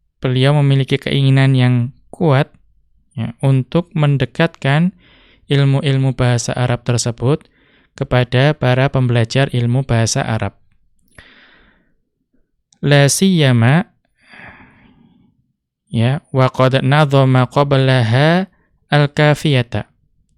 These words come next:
Ya, terlebih lagi, sebelum itu beliau telah menyusun, eh, syair yang terkait dengan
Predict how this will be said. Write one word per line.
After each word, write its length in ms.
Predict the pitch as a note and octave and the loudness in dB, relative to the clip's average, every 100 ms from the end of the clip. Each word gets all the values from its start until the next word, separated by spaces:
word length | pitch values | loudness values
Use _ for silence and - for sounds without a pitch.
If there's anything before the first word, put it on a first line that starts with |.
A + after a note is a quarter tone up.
| _ _ _ _ | _ _ _ _
Ya, 120 | - A#2+ | -8 -4
terlebih 560 | C#3 C3+ C3+ - B2 A#2 | 0 0 0 0 -2 0
lagi, 560 | A#2 A#2+ C3 F3+ - _ _ _ _ | -2 -2 -2 -2 -6 _ _ _ _
sebelum 540 | - E3 D#3 D3+ D3 C#3 | -8 -4 0 2 0 0
itu 500 | B2 - A#2+ D3 E3+ | -4 -2 -2 -2 -2
beliau 480 | - B2+ B2 B2+ D#3 | -2 0 0 0 0
telah 400 | D3+ C3 C#3+ D#3 - C#3+ | 0 0 0 -2 -4 -2
menyusun, 880 | C3+ C3 C3 B2 - C3+ D3+ F#3+ - _ _ _ _ _ _ _ _ _ _ | 0 0 0 0 -2 -2 0 0 -4 _ _ _ _ _ _ _ _ _ _
eh, 220 | A#2 G#2+ | -8 -6
syair 480 | G#2+ - C#3 - D#3+ | -4 -2 -2 -2 -2
yang 240 | E3 C#3+ C#3+ | 0 -2 -2
terkait 320 | C#3+ D3 D3+ | -2 -2 -2
dengan 260 | C#3+ C#3 | -2 -2